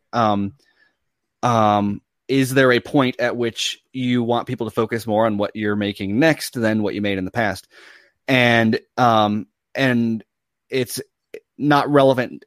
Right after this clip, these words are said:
as much now because it was about the Snyder Cut, but I think it applies to the Snyderverse in, in principle, which was like, "Look, I'm, I'm, it is what it is, and I'm gonna make,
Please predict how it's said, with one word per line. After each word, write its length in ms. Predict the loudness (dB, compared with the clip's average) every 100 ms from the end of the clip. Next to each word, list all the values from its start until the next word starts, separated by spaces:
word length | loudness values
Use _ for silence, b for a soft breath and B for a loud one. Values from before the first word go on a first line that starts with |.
| -4
as 240 | -2 -2
much 300 | 0 0 0
now 180 | -4 -4
because 220 | -4 -4
it 60 | -4
was 120 | -4
about 320 | 0 0 0
the 80 | -4
Snyder 320 | -6 -4 -4
Cut, 260 | -4 -6 -4
but 120 | -4
I 80 | -4
think 240 | -6 -6
it 80 | -6
applies 480 | -2 2 2 2 -2
to 440 | -4 -2 -4 -6 -10 _ -16
the 100 | -12
Snyderverse 680 | -4 0 0 0 -2 -4 -8
in, 280 | -4 -4 -6
in 160 | -8 -2
principle, 540 | 0 0 0 -2 -2 _ _ _ _ _ _
which 320 | 0 2 2 2
was 180 | 2 4
like, 300 | 0 0 b b b b b 0
"Look, 200 | 0 2
I'm, 260 | 2 2 0 -2
I'm, 440 | 2 4 2 0 -6 0
it 120 | 4
is 160 | 4 6
what 160 | 4
it 80 | 4
is, 380 | 2 2 0 -6
and 240 | -4 -2 0
I'm 240 | -2 -2
gonna 160 | 0 0
make, 340 | 0 -4 _